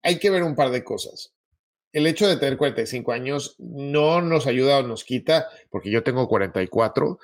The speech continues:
entonces no puedo realmente decir que eso es bueno o malo para la edad, pero sí les puedo platicar un poquito más sobre los tobillos y por qué se inflaman. En general, los tobillos puede ser por la parte muscular, hicimos mucho ejercicio, nos caímos, se inflaman, pero cuando se inflaman los dos al mismo tiempo,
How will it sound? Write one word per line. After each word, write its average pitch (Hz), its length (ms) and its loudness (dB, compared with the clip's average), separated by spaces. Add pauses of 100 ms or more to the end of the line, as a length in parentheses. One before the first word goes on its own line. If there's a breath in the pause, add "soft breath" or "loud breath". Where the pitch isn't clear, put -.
(300 soft breath)
entonces 135 340 0
no 143 160 0
puedo 147 260 4
realmente 135 500 0
decir 120 320 -2
que 127 120 -2
eso 123 140 -4
es 113 60 -4
bueno 127 300 -2
o - 20 -6
malo 120 280 -2
para 107 140 0
la 107 40 2
edad, 151 320 0
pero 220 340 2
sí 170 180 -6
les 196 140 2
puedo 185 200 -2
platicar 147 320 0
un 139 80 -2
poquito 127 280 -6
más 127 280 -6
sobre 131 240 0
los 113 180 -4
tobillos 117 500 -4
y 123 100 -12
por 117 180 -6
qué 123 100 -4
se 120 140 -8
inflaman. 107 480 -10 (500 soft breath)
En 131 140 -4
general, 139 440 2
los 160 140 2
tobillos 151 480 0
puede 135 160 -2
ser 131 180 -2
por 127 160 -4
la 107 140 -2
parte 127 240 -6
muscular, 127 480 -2
hicimos 131 340 -4
mucho 110 220 -6
ejercicio, 147 640 0
nos 120 260 -8
caímos, 151 560 -2
se 110 100 -8
inflaman, 135 460 -2
pero 127 140 -4
cuando 123 160 -6
se 127 100 -6
inflaman 233 420 -2
los 127 200 2
dos 147 180 2
al 131 80 -4
mismo 139 280 -2
tiempo, 123 420 -8